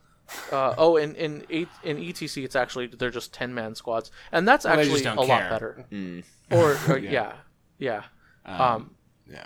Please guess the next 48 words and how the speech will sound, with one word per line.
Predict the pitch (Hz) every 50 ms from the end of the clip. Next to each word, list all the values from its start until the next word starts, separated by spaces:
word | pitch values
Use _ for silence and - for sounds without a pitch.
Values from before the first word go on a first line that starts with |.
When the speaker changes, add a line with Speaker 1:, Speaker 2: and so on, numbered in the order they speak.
| - -
Speaker 1:
<laughs> | 190 - - 214 - - _ _ _
they | - 147
just, | 143 160 - - -
they | - 147 139 143
just | 131 131 -
switched | - 151 143 - - -
that | 131 123 - - -
up | - 139 - -
a |
little | 120 120 123 107
bit. | 123 123
I | 131
wonder | 151 196 226 233
what | 240 214
he | 175
did | 139 147 156
with | 156 -
his | 143 123 131
extra | 127 - - - 113
points. | _ - 120 113 107 - - - -
Let | 143
me | 139
just | 131 139 - - - - _ _ - - - - - _ -
take | - - - -
Speaker 3:
I | -
Speaker 1:
a |
Speaker 3:
don't | - 82
Speaker 1:
quick | - 139 80 76
Speaker 3:
know. | -
Speaker 1:
scan | 147 151 156 - - - - 135 127 127 127 127 127
through. | 127 131 135 143 143 147 147 143 143 _ _ _ _ _ _ _ _ _ _ _ -
Looks | 147 147 147 - -
like | 156 151 147 147
an | 143 135
extra | 135 135 - - - 147 139
platoon | - - - - - - 196 208 214
commander. | - - 220 226 226 226 226 226 254 254 254 240 233 _ _ 208
Mm. | 202 202 202 202 202 202 196 180 _ _ _ _ _ _ _ _ _ _ _ _ _ _ _ _ -
You | 151 151
guys | 160 143 131
are | 135
gonna | 131 123 -
find | - 131 123 120
this | 117 -
faster | - 123 117 117 - -
than | 123 123 120
I | 120 120 120
am. | 120 117 131